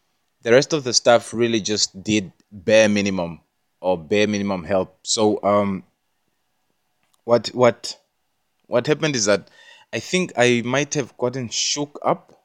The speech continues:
or a little bit comfortable, or, like, I was, I was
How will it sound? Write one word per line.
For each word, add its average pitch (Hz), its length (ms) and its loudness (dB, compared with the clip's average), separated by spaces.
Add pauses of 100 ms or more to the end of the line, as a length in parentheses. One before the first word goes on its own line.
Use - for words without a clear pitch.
(100)
or 113 280 4
a 110 60 -2
little 139 200 4
bit 123 160 -4
comfortable, 120 720 -2 (480)
or, 127 160 4
like, 123 300 2
I - 60 2
was, 120 420 2
I 117 40 2
was - 520 0